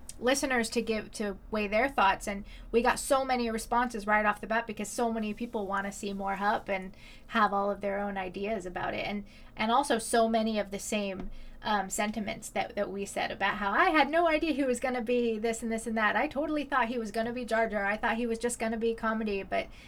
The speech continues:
he blew my mind. He's my favorite." Like, some people,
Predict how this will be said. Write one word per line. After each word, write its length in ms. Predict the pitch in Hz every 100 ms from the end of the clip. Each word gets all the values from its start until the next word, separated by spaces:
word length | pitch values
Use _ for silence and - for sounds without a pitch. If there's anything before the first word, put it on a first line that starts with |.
| -
he 140 | - 302
blew 180 | 285
my 120 | 285 285
mind. 220 | 294 247
He's 120 | 302
my 120 | 269 254
favorite." 560 | 285 302 226 185 165 -
Like, 220 | 196 -
some 180 | 226 214
people, 360 | 233 220 208